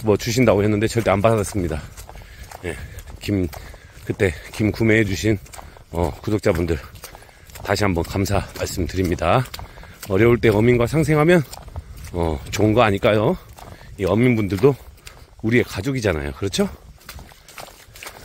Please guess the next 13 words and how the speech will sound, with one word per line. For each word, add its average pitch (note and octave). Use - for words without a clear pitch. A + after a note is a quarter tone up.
열심히 F2
또 G2+
걸어볼게요. G#2
아, F#2
바지락밭엔 D3+
소라가 G#3+
있을 D#3+
수 F3+
있는데, D#3+
어? F#3
소라가 D#3+
있네. A2+
어? E3+